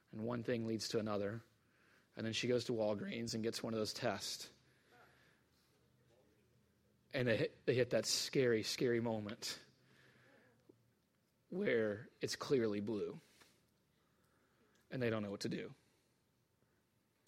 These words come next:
And so David starts trying to figure out and worry about what to do, but w-, he's gotten himself into this position through carelessness. And I, I want you to see this. Three lessons we can learn in our sinful lives from David's carelessness.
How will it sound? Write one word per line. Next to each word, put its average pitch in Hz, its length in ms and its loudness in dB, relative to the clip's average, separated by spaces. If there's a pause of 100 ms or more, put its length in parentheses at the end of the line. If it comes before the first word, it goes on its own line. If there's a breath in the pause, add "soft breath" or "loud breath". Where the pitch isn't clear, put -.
(120)
And 131 80 -4
so 131 80 0
David 135 320 8
starts 123 260 0
trying 131 320 0
to 120 60 -2
figure 143 280 4
out 135 140 6
and 127 100 -2
worry 147 220 10
about 135 180 8
what 135 120 6
to 139 60 -2
do, 143 200 6
but 139 100 6
w-, 139 220 0 (560)
he's 143 180 2
gotten 190 200 8
himself 160 340 4
into 151 140 2
this 135 160 0
position 117 640 0 (380 soft breath)
through 135 160 2
carelessness. 156 720 2
And 135 100 -2
I, 143 40 -4 (220)
I 160 40 -4
want 156 160 0
you 156 80 4
to - 40 2
see 180 140 6
this. 123 260 4
Three 175 220 6
lessons 156 480 4 (300 loud breath)
we 156 180 6
can 175 200 6
learn 147 320 6
in 147 280 0
our 180 400 6 (140 loud breath)
sinful 190 600 6
lives 123 480 4 (200 loud breath)
from 147 140 -4
David's 135 340 4
carelessness. 117 720 0